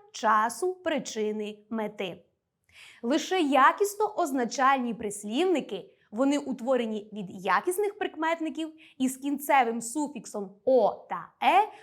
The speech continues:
можуть мати ступені порівняння, які утворюємо так само, як і в прикметників. Пропоную до вашої уваги уривок із повісті Олександра Гавроша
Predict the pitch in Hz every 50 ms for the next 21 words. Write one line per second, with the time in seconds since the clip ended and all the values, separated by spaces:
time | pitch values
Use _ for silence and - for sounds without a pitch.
0 | - _ - 233 262 349 415 415 403 403 403 403 311 269 277 294 311 320 330 320
1 | 330 311 - - - _ - 214 202 196 247 339 370 392 370 381 294 269 262 254
2 | 247 220 196 190 180 180 185 180 180 190 196 - _ _ _ - - _ - 254
3 | 208 277 302 294 285 277 - - 226 247 240 240 214 208 202 196 196 190 185 -
4 | - 208 247 349 392 - - - 403 392 403 392 381 381 370 381 - 208 170 208
5 | 196 208 294 330 381 320 233 - 240 214 214 - 190 190 180 175 - 202 196 -
6 | - 208 185 180 _ _ _ _ _ _ _ _ _ _ _ _ _ _ - -
7 | - - - 277 311 262 381 392 440 494 494 453 349 320 302 240 294 302 349 339
8 | 349 311 269 220 233 226 - 214 202 190 214 262 359 392 381 403 392 - - 285
9 | 269 254 254 285 359 415 415 415 403 415 - - 262 247 208 - - - _ -
10 | 240 302 381 381 349 330 - - 311 - - 233 208 202 - - - 233 226 226
11 | 220 208 196 185 175 - - 190 214 302 392 403 392 392 349 - - 370 359